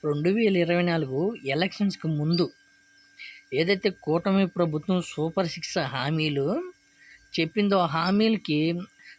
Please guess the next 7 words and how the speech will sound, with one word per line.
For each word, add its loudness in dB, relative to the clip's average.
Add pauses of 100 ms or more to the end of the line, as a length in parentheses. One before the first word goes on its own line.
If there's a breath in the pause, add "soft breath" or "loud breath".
(160)
రాష్ట్ర -4
ప్రజలు, 0
రాష్ట్ర -2
మహిళలు 0 (280 loud breath)
అందరూ 2 (220)
కళ్ళు, 2 (540)
ఆ, -12